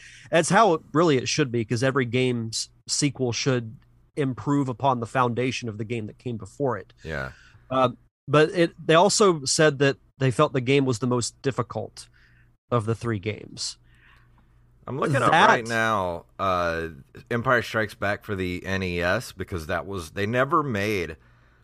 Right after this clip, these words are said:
Speaker 2: uh, Sup-, they never made a Return of the Jedi for the N E S. And even right now, it's really hard to find,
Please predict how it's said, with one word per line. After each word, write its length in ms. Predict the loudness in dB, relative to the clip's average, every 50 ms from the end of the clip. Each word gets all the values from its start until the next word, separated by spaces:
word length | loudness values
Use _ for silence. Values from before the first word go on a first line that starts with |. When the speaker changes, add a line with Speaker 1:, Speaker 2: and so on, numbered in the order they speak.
| _ _ _ _ -4
Speaker 2:
uh, 240 | -2 0 0 0 -2
Sup-, 400 | -4 -6 -6 -6 -8 -8 -10 -16 -12
they 180 | -6 -4 -4 0
never 260 | 0 0 2 2 2
made 260 | 2 2 2 2 2
a 60 | 2
Return 380 | 0 0 -2 -2 -4 -4 -4 -4
of 60 | -6
the 60 | -6
Jedi 520 | -6 -4 -4 -2 -2 0 -2 -2 -4 -6 -8
for 400 | -14 -14 -10 -6 -4 -4 -4 -6
the 200 | -6 -10 -10 -10
N 140 | -10 -10 -8
E 160 | -8 -6 -4
S. 400 | -2 -2 -2 -4 -6 -10 -16 -16 -12
And 100 | -10 -6
even 420 | -6 -4 -4 -4 -4 -4 -6 -4
right 220 | -2 -2 -2 -4 -6
now, 400 | -4 -2 0 2 2 2 2 -2
it's 160 | -4 -6 -10 -16
really 420 | -16 -10 -6 -4 -2 -2 -2 -2 -4
hard 380 | -2 -2 0 0 0 0 -2
to 60 | -8
find, 500 | -10 -6 -6 -4 -4 -4 -4 -6 -8 -10